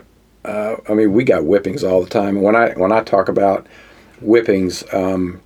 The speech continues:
we're talking about beatings with a belt. And <clears throat> my, uh,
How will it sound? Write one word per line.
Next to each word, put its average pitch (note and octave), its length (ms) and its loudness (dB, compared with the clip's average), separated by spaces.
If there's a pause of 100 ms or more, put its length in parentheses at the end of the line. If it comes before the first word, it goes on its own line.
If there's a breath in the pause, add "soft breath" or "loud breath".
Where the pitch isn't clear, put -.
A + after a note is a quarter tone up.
(160)
we're G#2 160 2
talking G2 300 0
about F2+ 300 -6
beatings F2+ 680 -6 (480 loud breath)
with F2+ 200 0
a F#2+ 40 -2
belt. F2+ 540 0 (100)
And F2+ 420 -6 (240)
<clears throat> B2+ 260 0
my, G2+ 520 4
uh, F#2 400 -4